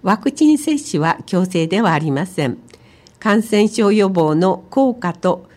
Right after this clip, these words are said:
ワクチンの副反応のリスクの双方を理解した上で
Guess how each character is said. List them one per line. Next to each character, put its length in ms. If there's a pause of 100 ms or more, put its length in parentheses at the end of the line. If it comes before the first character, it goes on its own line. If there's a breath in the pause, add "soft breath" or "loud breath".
(140 soft breath)
ワ 160
ク 160
チ 180
ン 140
の 160
副 320
反 280
応 200
の 320
リ 160
ス 180
ク 100
の 140
双 320
方 300
を 80
理 160
解 280
し 120
た 200
上 260
で 280